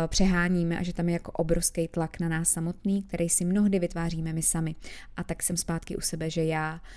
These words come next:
ho na sebe teď vytvářet v tomhle směru nechci. Chtěla bych ještě na závěr, eh,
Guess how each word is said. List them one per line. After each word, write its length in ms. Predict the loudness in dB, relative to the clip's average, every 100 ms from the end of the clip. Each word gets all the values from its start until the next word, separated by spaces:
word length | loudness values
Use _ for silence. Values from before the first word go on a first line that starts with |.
| -16 -8
ho 120 | 0
na 100 | 2
sebe 280 | 2 0 -2
teď 240 | -4 -8 -4
vytvářet 480 | -2 0 -2 -2
v 20 | -4
tomhle 240 | -4 -2
směru 280 | -2 -2 -2
nechci. 400 | -2 -6 -8 -10 -12 -20 -20 _ -20 -14
Chtěla 260 | 0 2
bych 160 | 4 2
ještě 200 | 0 2
na 120 | 2
závěr, 500 | 4 2 4 2 0
eh, 180 | -6 -4